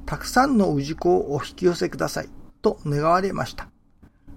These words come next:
神様より何の受け答えもありませんでした。なおお願いをなさると、神様より、なぜ真心、信心を求めてくる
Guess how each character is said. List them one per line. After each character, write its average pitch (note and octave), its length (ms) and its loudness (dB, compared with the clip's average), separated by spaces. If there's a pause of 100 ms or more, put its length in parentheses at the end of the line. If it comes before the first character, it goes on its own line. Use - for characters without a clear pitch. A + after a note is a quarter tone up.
(160)
神 F3+ 180 4
様 C#3+ 300 0
よ D3 120 2
り C3 180 -8
何 G#3 320 2
の G#3+ 140 4
受 F3+ 180 2
け F#3+ 40 2
答 G3 320 0
え A#3+ 60 2
も D4+ 160 0
あ D3 60 0
り D3 80 -4
ま D#3 120 0
せ F3+ 140 -4
ん F#3 140 -6
で G#2+ 100 -6
し - 80 -14
た。 - 160 -18 (880)
な G3 220 6
お E3+ 160 2
お C#3+ 80 2
願 F#3 340 4
い F3+ 40 4
を E3+ 120 2
な D#3+ 140 -2
さ F#3 120 2
る E3 100 0
と、 - 160 -20 (500)
神 F3 200 0
様 D3 280 0
よ D3 100 2
り、 - 140 -10 (420)
な G3+ 160 6
ぜ F3 220 -2 (340)
真 C#3+ 140 2
心、 G3+ 420 0 (240)
信 A#3+ 320 2
心 D#3 300 2
を C#3+ 80 2
求 D3 280 2
め G3+ 120 6
て G3+ 160 0
く - 160 -6
る - 80 2